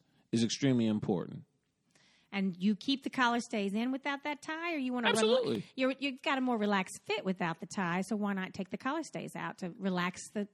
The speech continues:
Speaker 2: points of the collar?
Speaker 1: To each his own. I'm about rigidity.
Speaker 2: Hmm. So
Speaker 1: So,
Speaker 2: basically, you can
Speaker 1: <laughs>
Speaker 2: do
Speaker 1: so.
Speaker 2: in this department, you can do whatever you want, whatever you're feeling, right?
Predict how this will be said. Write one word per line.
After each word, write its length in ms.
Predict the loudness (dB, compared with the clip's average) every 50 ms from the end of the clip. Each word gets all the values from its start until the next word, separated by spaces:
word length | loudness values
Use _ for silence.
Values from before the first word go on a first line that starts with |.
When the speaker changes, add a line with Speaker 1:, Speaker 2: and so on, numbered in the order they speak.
| -8
Speaker 2:
points 280 | -4 -4 -2 -2 -4 -6
of 60 | -8
the 60 | -10
collar? 400 | -10 -12 -12 -12 -12 -16 -18 -20 -20 _ _ _ _ _ _ _ _ 0
Speaker 1:
To 100 | 4 4
each 120 | 4 4 4
his 160 | 2 2 4
own. 460 | 4 4 4 4 2 0 -2 -4 -6 -10 _ _ _ _ _ _ _ _ _ _ _ _ _ _ _ -4
I'm 100 | -2 -2
about 240 | 0 0 -2 -2 -2
rigidity. 600 | -4 -6 -4 -4 -6 -4 -6 -8 -12 -12 -14 -16 -18 _ _ _ _ _ _ _ -10
Speaker 2:
Hmm. 260 | -8 -8 -6 -8 -8 -12 -14 -18 _ _ _ _ _ _ _ _ -16
So 200 | -12 -6 -4 -2
Speaker 1:
So, 60 | 2
Speaker 2:
basically, 360 | 2 2 2 2 0 0 0
you 60 | 0 2
can 140 | 2 2
Speaker 1:
<laughs> 60 | 2 4
Speaker 2:
do 240 | 4 6 6 4 2
Speaker 1:
so. 60 | 0 -4 -12 -20 -12 -4 2
Speaker 2:
in 120 | 4 4
this 140 | 4 4 2 -2 -12 -14 -6 0
department, 420 | 0 2 4 6 4 4 6 4 2
you 60 | 2
can 60 | 4
do 80 | 2 4
whatever 240 | 4 4 2 2 2
you 140 | 2 0
want, 380 | 0 0 -2 -2 -4 -6 -4 0
whatever 240 | 4 4 4 4 4
you're 140 | 2 2 2
feeling, 580 | 0 0 0 0 0 0 -2 -4 -6 -8 -10 -8 -2
right? 120 | 2 4